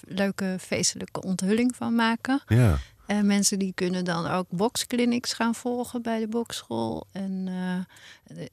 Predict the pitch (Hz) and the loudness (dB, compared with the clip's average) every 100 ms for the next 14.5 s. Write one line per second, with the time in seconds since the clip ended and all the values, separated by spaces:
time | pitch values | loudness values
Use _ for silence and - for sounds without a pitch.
0 | _ - 233 233 202 202 202 - 180 165 | _ 2 6 6 6 2 2 -2 0 0
1 | 170 170 180 156 180 190 185 - 202 196 | -2 -2 -2 -2 -2 -2 -2 -2 -2 0
2 | 233 - 226 220 208 208 202 214 214 - | 0 -2 -6 -4 -4 -2 0 0 0 -4
3 | 202 165 220 - - - - - - - | 0 2 2 0 -2 -10 -18 -20 -20 -12
4 | 208 214 - 214 214 208 202 190 190 - | -10 -8 -2 2 4 2 2 0 -2 -4
5 | 196 - - 190 185 180 - 302 180 208 | -4 -4 -4 -2 -2 -4 -10 -14 -4 0
6 | 202 196 214 240 220 196 - 190 196 208 | 0 2 4 6 6 4 0 -4 -2 -2
7 | 196 196 196 196 190 202 254 285 320 _ | 0 0 0 -2 -2 -2 -2 -6 -12 _
8 | _ - 185 196 202 220 233 - 202 208 | _ -2 0 2 2 2 -2 -2 0 0
9 | 196 202 190 208 220 226 214 196 185 190 | 0 -2 0 2 4 2 2 0 0 0
10 | 175 185 196 196 196 214 - - 208 190 | -2 -4 -4 -4 -2 -2 -4 -4 -2 2
11 | 240 254 233 240 233 226 226 226 220 - | 4 4 2 0 2 0 0 0 -2 -4
12 | - - - _ _ - - - 220 208 | -20 -20 -20 _ _ -18 -10 -2 0 2
13 | 226 202 - 175 175 196 240 - 214 196 | 0 -2 -2 0 0 -2 -4 -4 -4 -6
14 | - - 110 120 71 | -4 2 4 6 2